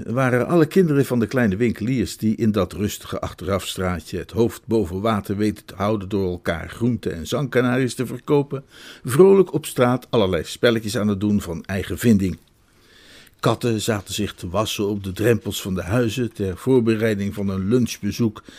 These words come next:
aan een van de talloze vuilnisbakken die het trottoir opluisterden.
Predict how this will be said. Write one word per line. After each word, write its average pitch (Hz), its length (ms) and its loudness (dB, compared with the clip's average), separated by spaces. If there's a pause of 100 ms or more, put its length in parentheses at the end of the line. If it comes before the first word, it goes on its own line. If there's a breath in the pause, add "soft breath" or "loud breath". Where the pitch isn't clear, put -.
(240 loud breath)
aan 113 140 2
een 113 200 4
van 110 140 0
de 98 160 -2
talloze 95 440 -2
vuilnisbakken 117 720 0
die 110 120 0
het 104 120 0
trottoir 104 520 -2
opluisterden. 71 720 -8